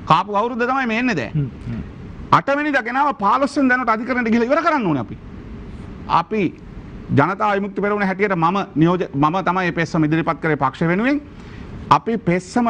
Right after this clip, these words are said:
Speaker 1: දැම්මේ නැත්තම් මේ ආණ්ඩුව මේ පනත සම්මත කරනවා. අද මොකක්ද අධිකරණය කිව්වේ? මේ පනතේ තියෙන්නේ ප්‍රිමාල්. මෙන්න මම ඔබට පෙන්නන්නම් මේ පනතේ හැත්තෑ හතර වෙනි වගන්තිය. මේ වත-, වගන්තිය හැත්තෑ හතරයි තියෙන්නේ.
Speaker 2: අපි ඔය කාරණා
Speaker 1: හැත්ත, හැත්තෑ පස් වෙනි වගන්තිය තියෙන්නේ. මේ පනතේ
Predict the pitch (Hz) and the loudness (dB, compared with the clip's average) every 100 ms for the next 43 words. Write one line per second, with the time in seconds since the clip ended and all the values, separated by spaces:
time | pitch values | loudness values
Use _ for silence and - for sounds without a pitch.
0 | 165 180 220 180 185 - 214 104 - - | 2 0 2 2 2 2 0 0 -8 -2
1 | 156 175 180 180 165 160 156 143 151 147 | 0 2 0 0 0 2 0 -2 -2 0
2 | 147 131 107 101 101 - 214 220 220 202 | 0 0 0 -2 0 0 2 0 0 0
3 | 208 190 196 185 233 160 85 - - - | 0 0 0 2 2 2 -2 -14 -16 -14
4 | - - - - 127 180 240 196 175 214 | -14 -14 -12 2 4 6 2 0 0 2
5 | 226 196 185 220 214 185 135 170 180 151 | 0 2 2 2 2 -2 0 0 2 2
6 | 98 - 131 180 196 185 175 175 156 170 | 0 0 2 2 2 2 2 0 0 2
7 | 202 214 175 185 175 175 202 247 147 160 | 0 0 0 2 2 0 0 0 2 -2
8 | - 247 185 196 247 247 214 214 190 127 | -2 0 0 0 0 2 2 2 0 -2
9 | 90 - - - - - - - - 180 | -4 -6 -16 -12 -10 -10 -14 -14 -2 0
10 | 180 180 214 175 226 226 202 196 233 202 | 0 -2 -2 0 0 0 -2 0 -2 0
11 | 175 139 156 131 - 151 156 135 131 127 | 0 2 2 2 -2 -2 0 0 0 -2
12 | 123 165 113 226 143 160 277 233 196 196 | 2 2 2 -4 -2 -2 -2 0 0 0
13 | 254 220 190 185 175 147 151 143 143 139 | -2 0 0 0 0 2 2 4 2 0
14 | - - - 139 185 226 226 220 214 214 | -6 -16 -2 2 4 2 0 0 0 0
15 | 175 | 0